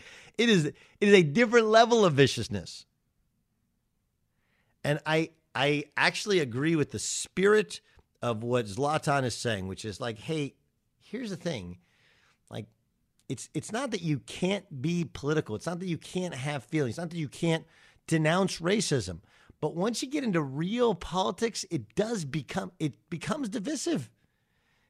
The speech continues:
It just does. Even if there's something that we can, like, all agree on, right? All agree on. I know if you listen to this show, like,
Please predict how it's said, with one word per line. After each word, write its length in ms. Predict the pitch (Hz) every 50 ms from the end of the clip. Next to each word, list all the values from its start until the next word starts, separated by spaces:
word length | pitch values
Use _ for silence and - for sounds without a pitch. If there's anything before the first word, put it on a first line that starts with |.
| _ -
It 80 | 190
just 380 | 170 220 339 311 226 190 175 175
does. 680 | 277 285 320 339 349 339 330 311 233 160 127 107 - - _ _ _ _ _ _ _ _ _ _ -
Even 240 | 247 277 277 285 277
if 80 | 220
there's 140 | 254 240 196
something 240 | - 247 240 233 226
that 60 | 214
we 80 | 196 185
can, 100 | 190 190
like, 200 | 185 170 - - -
all 360 | 139 151 170 180 180 175 165
agree 320 | 156 131 131 139 135 123
on, 220 | 110 87 80 - - _ _ _ _ _ _ _ _ _ _ _ _ _ _ _ _ _ _ _ _ _ _ -
right? 260 | 104 117 139 147 - - _ _ _ _ _ _ _ _ _ _ _ _ _ _ _ _ _ _ _
All 220 | - 143 160 156 147
agree 220 | 135 117 113 98
on. 140 | 87 - - _ _ _ _ _ _ _ _ _ _ - 156
I 180 | 185 233 254
know 160 | 254 247 240
if 80 | 220 190
you 120 | 190 190
listen 320 | 175 180 175 - - 165 165
to 60 | 143
this 80 | 127 -
show, 480 | - - 131 110 90 78 78 82 95 _ _ -
like, 160 | 110 107 110